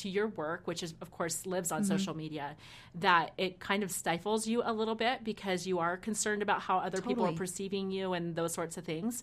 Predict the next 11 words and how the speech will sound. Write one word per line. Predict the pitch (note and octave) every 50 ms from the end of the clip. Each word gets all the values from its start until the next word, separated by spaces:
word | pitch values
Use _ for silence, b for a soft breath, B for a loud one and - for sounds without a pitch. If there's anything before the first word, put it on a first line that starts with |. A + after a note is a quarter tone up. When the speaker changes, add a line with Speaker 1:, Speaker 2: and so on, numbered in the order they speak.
| - -
Speaker 2:
Yeah, | A#3 B3 - - C#3+ - - -
yeah. | A3+ A3 F3 E3+
Speaker 1:
Okay. | E3+ G3 E3 C#3+ D#3 - B B B B
So | B - B3 A#3+ A#3 A3+ A3 G3+ - - - - -
for | - C#4 C4
what | B3 C4+ C4+
it's | C4 B3+ - - -
worth, | G#3+ F#3 E3+ E3 F#3 G#3 - - - - b b b b
um, | - G3 G3+ G3 F#3 F#3 F3+ F3+ G#3+ - - - - - -
I | G3+ G3
just, | F#3 G#3 A3 A3 G#3+ - - -